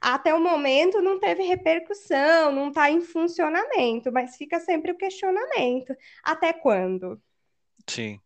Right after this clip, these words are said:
Speaker 2: exatamente. É, uma outra notícia discutida pelo canal Tempero Drag é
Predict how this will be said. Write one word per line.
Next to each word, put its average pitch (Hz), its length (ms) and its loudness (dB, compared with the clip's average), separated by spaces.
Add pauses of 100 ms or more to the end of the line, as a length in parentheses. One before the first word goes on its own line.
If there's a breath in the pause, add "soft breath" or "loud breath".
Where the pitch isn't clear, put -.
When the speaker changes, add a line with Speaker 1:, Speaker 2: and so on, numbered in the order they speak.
(180)
Speaker 2:
exatamente. 107 680 -8 (640 loud breath)
É, 117 640 4
uma 143 220 0
outra 165 280 4
notícia 139 960 2
discutida - 420 -2
pelo 123 300 -4
canal 117 400 0
Tempero 110 460 -6
Drag 113 440 4 (240)
é 110 720 2